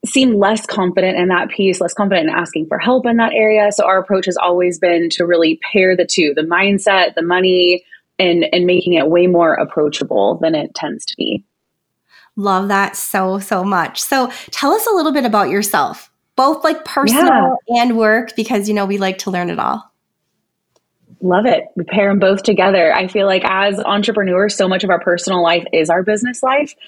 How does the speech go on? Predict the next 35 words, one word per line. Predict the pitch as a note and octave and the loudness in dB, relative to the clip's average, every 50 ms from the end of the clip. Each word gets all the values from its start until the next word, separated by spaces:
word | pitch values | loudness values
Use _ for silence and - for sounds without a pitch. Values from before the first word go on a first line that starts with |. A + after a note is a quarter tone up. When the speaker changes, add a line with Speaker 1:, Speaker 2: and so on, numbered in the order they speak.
| - - - - _ | -20 -20 -20 -16 _
Speaker 1:
So | - - G3+ | 0 0 2
it | - | 2
makes | G#3+ A3+ - - | 2 2 0 2
sense | - G#3+ F#3+ F3+ F#3 | 0 0 0 0 0
that | E3+ - | 0 0
we | C#3+ D#3+ - | 0 0 -2
keep | - F3 - | -4 -4 -4
them | D#3+ D#3+ D#3 | -4 -4 -4
together. | - E3 D#3+ B2+ G2+ G2+ F#2 G#2 G#3 G3+ - - - - - - - - | -2 -4 -4 -2 -2 0 0 0 -2 -4 -6 -12 -18 -18 -18 -18 -10 -4
But | G3+ G3 A3 A#3 B3 B3 A3 - - _ - | -2 0 2 2 2 0 0 -2 -6 _ -2
my | A3 G#3+ G#3+ | 0 0 0
name | G3+ F#3+ F#3+ | 2 0 0
is | F#3 - | 0 0
Ashley. | - B3+ C4+ A#3+ - C4 C4 B3 A#3+ A#3 - | -2 -2 -2 -2 -2 0 0 2 2 2 2
I | - D#3+ | 2 2
own | D#3+ E3+ E3 D#3+ E3 | 2 0 0 -2 -4
Pretty | - F#3+ F3 F3 | -4 -4 -2 -2
Penny | F3+ F#3+ F3 E3+ E3 | 0 0 0 0 0
Accounting, | D#3 D#3+ - - A3 A3 A3+ A3 B3 A#3 A3 A3 A3 G#3 - - | -2 -2 -2 0 0 0 0 0 0 0 2 2 2 0 0 -2
and | G#3 G3 F#3 F#3 F#3 F3+ F3 F3+ - | -2 0 2 2 2 2 2 0 0
I | - G3 A3+ | -2 -2 -2
was | B3+ C4+ A#3 A3 | -2 -4 -4 -4
raised | F3+ F#3+ F3 F3 F3 F3 F#3 G3 F3+ - - | -4 -2 -2 -2 0 -2 -2 -4 -4 -2 0
by | F#3 F3 E3+ F3 E3+ E3+ E3+ E3+ E3+ E3+ E3 E3 D#3+ - - | 2 4 4 4 4 4 4 4 4 4 4 2 0 0 0
entrepreneurs. | E3+ E3 D#3+ - - - F3 E3 D3+ C#3+ D3 E3+ G#3 A#3+ A#3 - - E3 | 0 0 -2 -4 -6 -8 -8 -6 -2 0 2 2 2 2 0 -2 -2 -2
My | E3 D#3 D#3+ | -2 -2 0
family | - F#3 E3 D#3+ F3 F3 F3+ F3+ F3+ F3+ F3+ E3+ - - | 0 0 2 2 2 2 2 2 4 4 4 2 2 2
owned | E3 D#3+ D#3+ E3 E3+ E3 D#3+ | 2 2 2 0 0 -2 0
businesses. | - D#3 D#3 D#3+ F#3+ G3+ G3+ - B3 A#3 B3 C4+ C4+ - | 0 0 0 0 -2 -2 -2 0 0 0 0 0 0 0
So | - F#3+ E3 | 0 0 0
even | - F3+ F3 F3 F3+ E3+ | 0 0 0 0 0 0
from | - F3+ F3 F3 | 0 -2 -2 0
a | E3 | 0
young | D#3+ D#3+ D#3+ D#3+ D#3+ | 2 2 2 2 0
age, | D#3+ D#3 D#3 D#3+ E3+ F#3+ G#3 - - | 0 0 2 2 0 0 -2 -4 -6